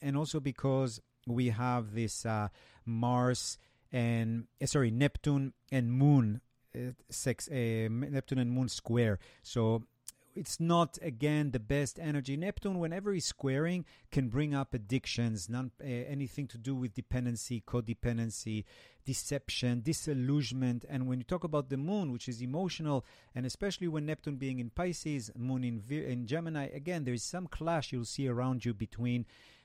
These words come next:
uh, emotions and, and intellect, between passion and reason, between E Q and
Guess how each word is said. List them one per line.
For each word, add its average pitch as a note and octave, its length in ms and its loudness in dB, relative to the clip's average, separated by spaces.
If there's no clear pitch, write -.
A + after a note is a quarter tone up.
uh, C#3 40 -2
emotions C3+ 1040 2
and, A#2+ 420 0
and A2 560 -4
intellect, A#2+ 600 -6
between B2+ 560 -2
passion D3+ 720 -4
and B2 180 -4
reason, G#2+ 560 -2
between C3 480 -2
E E3+ 160 -2
Q C#3+ 320 0
and B2 120 -2